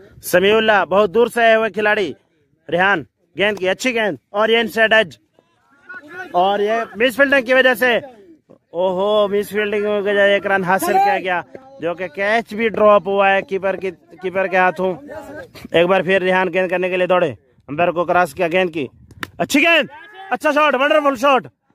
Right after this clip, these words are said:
लेकिन fielding भी wonderful, हैरान कुन fielding, जबरदस्त fielding, और ये आउट कर दिए गए, Catch।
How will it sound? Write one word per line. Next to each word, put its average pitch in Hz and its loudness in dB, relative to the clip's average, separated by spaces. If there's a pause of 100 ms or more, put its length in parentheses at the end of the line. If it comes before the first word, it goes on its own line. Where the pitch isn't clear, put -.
लेकिन 233 -2
fielding 269 -2
भी 277 2
wonderful, 254 0
हैरान 262 -2
कुन 240 -2
fielding, 190 -6 (140)
जबरदस्त 277 0
fielding, 190 -4 (520)
और 214 2
ये 233 4
आउट 247 2
कर 226 -4
दिए 185 -6
गए, 131 -10 (400)
Catch। 220 -4